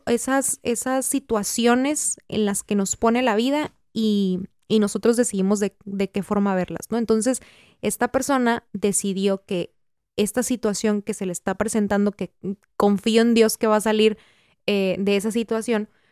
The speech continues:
pero, mm, decide verlo de esta forma, ¿no? De, de, de llevar un mensaje, porque obviamente abrió sus redes sociales y todo para que,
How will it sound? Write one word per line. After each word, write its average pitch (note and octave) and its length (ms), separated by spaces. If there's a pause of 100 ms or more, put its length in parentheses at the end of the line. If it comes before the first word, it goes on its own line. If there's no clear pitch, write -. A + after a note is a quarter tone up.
(220)
pero, G#3+ 420
mm, F3+ 180 (920)
decide A#3 420
verlo A#3+ 260
de A3 60
esta A3 180
forma, G3+ 360
¿no? G3+ 300
De, F#3+ 460
de, F3+ 720 (600)
de A3 220
llevar A3 320
un C4+ 120
mensaje, C#4 480
porque A#3 260
obviamente G3+ 360
abrió G#3 140
sus G#3 140
redes G#3 180
sociales F#3+ 360
y G3 60
todo F#3 240
para F3+ 180
que, E3 320